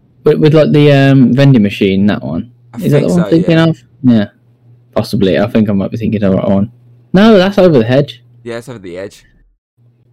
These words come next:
Speaker 2: Open Season. No, I'm, I'm try-,
Speaker 1: So I'm with, like, the
Speaker 2: I'm
Speaker 1: bear that
Speaker 2: trying
Speaker 1: gets
Speaker 2: to
Speaker 1: thrown into,
Speaker 2: remember.
Speaker 1: it gets sent back
Speaker 2: Is it
Speaker 1: into
Speaker 2: the
Speaker 1: the
Speaker 2: deer as
Speaker 1: world.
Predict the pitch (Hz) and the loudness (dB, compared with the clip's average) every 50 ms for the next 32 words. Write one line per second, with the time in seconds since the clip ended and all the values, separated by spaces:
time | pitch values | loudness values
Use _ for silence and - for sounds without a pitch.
0 | - 117 120 127 127 - 143 139 139 - - 113 104 107 107 - - - 107 104 | -8 -2 -2 -2 0 2 0 0 0 0 0 0 0 0 0 -4 -2 0 0 0
1 | 98 98 101 - - - 117 117 - - 127 117 - - - - _ _ _ _ | 2 0 -2 -4 -4 -2 -2 -2 -2 0 -4 -6 -4 -6 -8 -8 _ _ _ _
2 | _ _ _ _ - _ _ _ - - 190 196 202 208 202 208 185 202 185 - | _ _ _ _ -20 _ _ _ -14 -10 -10 -8 -6 -4 -4 -4 -4 -6 -4 0
3 | 131 139 127 123 127 135 135 117 107 104 104 110 110 107 - - 117 117 113 107 | 0 0 0 0 -2 -4 -2 -2 -2 -2 2 0 0 -2 0 -2 0 2 2 2
4 | 104 107 - 104 104 143 - - - 151 139 107 107 135 175 185 208 190 196 202 | 2 0 -2 -2 -6 -6 -6 -10 -12 -14 -12 -10 -4 -2 2 2 4 4 4 2
5 | 196 214 196 139 110 - 101 107 117 123 113 92 95 - | 2 2 2 2 2 0 0 0 0 0 0 0 -4 -8